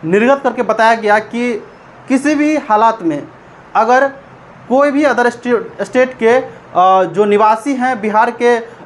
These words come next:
domicile बनाते हैं, बिहार का जो निवास प्रमाण पत्र है वो बनाते हैं, उसके लिए अलग से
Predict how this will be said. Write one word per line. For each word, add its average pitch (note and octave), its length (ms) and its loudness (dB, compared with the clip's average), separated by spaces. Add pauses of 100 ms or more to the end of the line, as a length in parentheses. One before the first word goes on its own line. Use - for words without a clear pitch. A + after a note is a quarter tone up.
domicile G3+ 580 2
बनाते G#3 380 0
हैं, A#3 180 -2
बिहार G#3 220 2
का G#3 380 2 (220)
जो F#3+ 460 2
निवास A3 300 2
प्रमाण A3+ 300 0
पत्र G#3 220 -4
है G#3+ 100 4
वो A3 140 2
बनाते G3 360 0
हैं, A#3+ 460 -4
उसके A#3+ 280 -2
लिए B3 220 0
अलग B3 420 0
से B3 360 -2